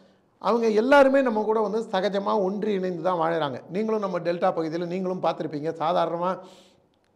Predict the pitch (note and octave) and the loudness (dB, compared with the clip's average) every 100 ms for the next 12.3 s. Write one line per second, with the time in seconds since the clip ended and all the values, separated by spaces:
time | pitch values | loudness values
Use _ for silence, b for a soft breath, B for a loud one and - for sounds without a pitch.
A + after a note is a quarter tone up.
0 | _ B2 C#3 D3+ C3+ C#3+ A#3 C4 B3+ B3+ | _ -8 -2 0 0 2 6 6 8 6
1 | A#3+ A3+ A3+ G#3+ G3 A3 B3+ A3+ F#3 G3+ | 6 2 2 2 2 2 2 2 2 4
2 | A3+ G#3+ A#3+ A#3+ A#3 F#3 B B B - | 4 0 -4 -4 -6 -8 B B B -4
3 | A#3 C#4+ A#3 A#3+ A#3 A#3 A3 G#3+ G3+ G#3 | 2 4 4 4 6 6 4 2 0 0
4 | B3 G3 A#3 C#4+ D4 C#4+ C4+ B3 A3 F#3 | 0 0 6 8 10 8 6 4 4 2
5 | A3 G#3+ A3 F#3 F3 D#3+ D#3+ F3+ E3 E3 | 0 2 0 2 0 -2 -6 -4 0 2
6 | G3+ F3+ D3+ D3 D#3 B2 - b b b | 2 2 2 0 0 0 -6 b b b
7 | b _ E3 F#3 F3 F#3 A3+ G#3+ E3+ D3 | b _ -4 -2 0 -2 0 0 0 0
8 | C#3+ D3+ A2+ - B B - A3+ D4 C4+ | 2 0 -2 -10 B B -2 4 6 6
9 | B3 A#3 A#3 C4 G#3 A3 A#3+ G#3+ G3+ A3+ | 8 8 8 6 6 4 4 4 6 6
10 | A3+ G#3 C4 C4+ C4+ C4 G#3 A3+ C4 B3 | 6 4 4 0 0 6 8 10 8 6
11 | A3 A#3 G3+ A#3 A3+ G#3 G3+ G3 F#3+ F3+ | 4 4 4 4 4 4 4 -2 -2 -2
12 | G3 A#3 C#4+ | -4 0 0